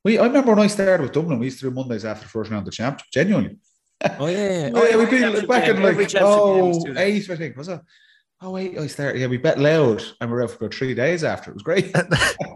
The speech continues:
Speaker 1: Never
Speaker 3: that
Speaker 1: won it, but, oh, we go crack during the week, like.
Speaker 3: So it still has the same allure.
Speaker 1: Ah, yeah, sure. I was only young going back then, like,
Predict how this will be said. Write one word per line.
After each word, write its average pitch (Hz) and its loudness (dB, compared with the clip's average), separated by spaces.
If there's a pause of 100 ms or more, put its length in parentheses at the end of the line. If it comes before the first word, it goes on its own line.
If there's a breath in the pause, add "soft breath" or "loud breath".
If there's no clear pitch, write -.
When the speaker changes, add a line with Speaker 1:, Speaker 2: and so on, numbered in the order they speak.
(840 loud breath)
Speaker 1:
Never 156 2
Speaker 3:
that - -
Speaker 1:
won 214 0
it, 175 -2
but, 139 0 (180)
oh, 202 -4
we 139 -4
go 190 -6
crack 175 -6
during 151 -6
the 110 -8
week, 160 -8
like. 95 -16 (300)
Speaker 3:
So 135 2
it 117 2
still 147 2
has 135 2
the 117 -2
same 131 2
allure. 117 4 (1120)
Speaker 1:
Ah, 131 2
yeah, 98 -4
sure. 107 -6
I 113 -4
was 110 -6
only 107 -4
young 113 -4
going 107 -6
back 95 -8
then, 110 -6
like, 95 -10